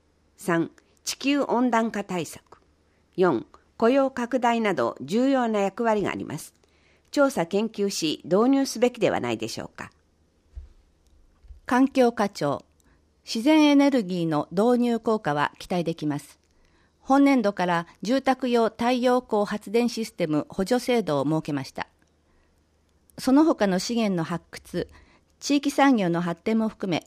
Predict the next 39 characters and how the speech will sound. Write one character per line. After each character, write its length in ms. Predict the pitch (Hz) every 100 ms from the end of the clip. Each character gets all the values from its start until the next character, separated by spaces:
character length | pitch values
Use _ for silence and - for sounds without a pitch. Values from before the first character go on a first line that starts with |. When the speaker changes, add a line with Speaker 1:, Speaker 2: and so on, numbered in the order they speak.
| _
Speaker 2:
研 160 | 190 190
究 140 | 185
し 60 | -
て 100 | 170
い 60 |
き 120 | 165
ま 140 | 160 151
す。 200 | - - _ _ _ - - _ _ _ _ _ _ _ _ _ _ _ _ _ _
Speaker 1:
改 180 | 240 285
正 300 | 277 269 247
介 220 | 254 262
護 120 | 262
保 80 | 269
険 260 | 247 240 240
制 240 | 240 220
度 120 | 190
問 280 | 190 165 123
題。 160 | - - _ _ _ _ _ _ _ _ _ _
四 200 | - 226
月 240 | 294 -
か 100 | 214
ら 160 | 151 139
訪 180 | 240 277
問 220 | 285 285
介 240 | 277 262
護 140 | 175 120
の 220 | 104 -
生 260 | - 254 294
活 260 | 277 -
援 200 | 269 269
助 120 | 170
の 140 | 139 131
時 120 | 160
間 220 | 208 208
が 140 | 190 180
短 220 | 190 196
縮 240 | - -
さ 180 | 170 156
れ、 180 | 147